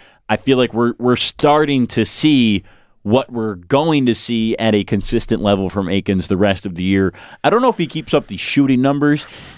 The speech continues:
He's been lights out in the seven-game win streak, fifty-eight percent from deep in the seven-game win streak. It's not at a volume like Hauser or something like that, but Akins is a reliable fast break and drive and dish three, um,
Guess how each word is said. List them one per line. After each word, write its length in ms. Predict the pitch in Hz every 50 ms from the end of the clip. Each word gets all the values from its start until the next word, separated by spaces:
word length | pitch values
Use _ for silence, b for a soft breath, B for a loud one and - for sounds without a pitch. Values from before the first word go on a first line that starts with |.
| B -
He's 140 | 160 147
been 220 | 143 - 170 147 131
lights 320 | 127 131 135 147 - -
out 300 | 151 131 135 143 - - _
in 100 | 139 135
the 140 | 135 135 127
seven-game 560 | - - 143 139 135 131 127 139 143 135 135
win 160 | 135 135 135 131
streak, 400 | - - - 147 143 131 - -
fifty-eight 1120 | - - - - - 151 160 156 - _ _ - 143 147 143 - _ - 110 120 127 131 - _ _
percent 580 | - 131 120 113 - - - 117 117 127 - -
from 280 | - - 127 110 104 -
deep 420 | - - 107 113 151 202 - - - b b b b b b b b _
in 120 | - 156 165
the 80 | 170
seven-game 580 | 165 - 190 175 165 180 175 180 185 185 180 180
win 160 | 185 190 185
streak. 320 | - - 196 196 190 -
It's 160 | 151 147 - 147
not 140 | 147 143
at 80 | 143 139
a 80 | 135 113
volume 480 | 110 113 113 117 120 120 123 120 117
like 180 | 113 113 107 -
Hauser 420 | 107 101 104 107 110 101 120 117
or 60 | 113
something 300 | 113 - 117 - - 120
like 180 | 120 120 117 -
that, 240 | - 135 131 - B B B B B
but 120 | - 120 123
Akins 460 | 147 170 - 170 151 131 113 - - -
is 180 | - 123 110 123
a 80 | 120
reliable 720 | 113 101 110 110 113 113 120 123 123 113 98 113 110 - -
fast 540 | - - - - 135 131 135 143 - - -
break 380 | - 120 120 120 120 - - -
and 460 | - 113 110 104 101 101 - - 95
drive 380 | 82 98 117 110 117 123 117 107
and 160 | 110 101 92
dish 320 | 98 113 110 104 - - -
three, 640 | - - - - 107 131 135 123 110 101 98 95 B B B B B B B B B
um, 520 | - 107 104 101 98 98 92 92 98 -